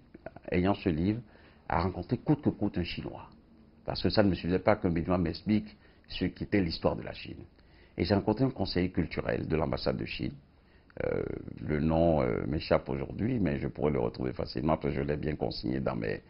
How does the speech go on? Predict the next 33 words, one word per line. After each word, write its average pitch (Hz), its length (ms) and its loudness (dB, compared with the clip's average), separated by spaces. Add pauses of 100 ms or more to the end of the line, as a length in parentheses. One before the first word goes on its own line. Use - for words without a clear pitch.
(300)
dans - 120 -4
mes, 50 120 -2
dans - 160 -2
mes 78 140 0
cahiers 90 380 2
d'écolier. 85 560 -2 (500)
Et 95 600 6
je, 92 400 6
je, 85 260 -2
je 95 140 -4
me 98 160 2
faisais, 117 640 4
euh, 67 540 0
déposer 110 500 4
à - 60 6
Cotonou, 95 580 2 (300)
puisque - 160 -2
j'habitais 98 840 2
Porto 73 380 -4
Novo, 90 420 -2 (520)
euh, - 160 0
j'habite - 280 -4
encore 69 240 0
toujours 73 240 -4
d'ailleurs 60 300 -2
un 62 80 -4
peu, 147 260 4 (560)
à 90 100 2
Cotonou 110 380 6
pour 131 140 6
rencontrer 120 400 6
ce 120 100 -2
monsieur 98 500 2